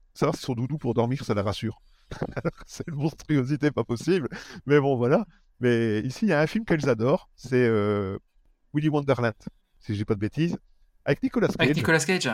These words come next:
Speaker 2: ouais, il est marrant celui-là.
Speaker 1: Série Z, c'est une série Z,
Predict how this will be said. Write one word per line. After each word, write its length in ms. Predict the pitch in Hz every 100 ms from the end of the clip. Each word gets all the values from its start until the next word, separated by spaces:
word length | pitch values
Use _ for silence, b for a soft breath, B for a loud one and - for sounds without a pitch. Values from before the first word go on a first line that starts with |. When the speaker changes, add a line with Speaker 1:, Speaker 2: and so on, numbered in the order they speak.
| -
Speaker 2:
ouais, 480 | 135 147 160 160 - -
il 140 | 131
est 40 |
marrant 220 | 131 131 143
celui-là. 160 | -
Speaker 1:
Série 200 | 214 180
Z, 180 | 170 170 117 _
c'est 120 | -
une 60 | 143
série 260 | - 175 143
Z, 220 | 143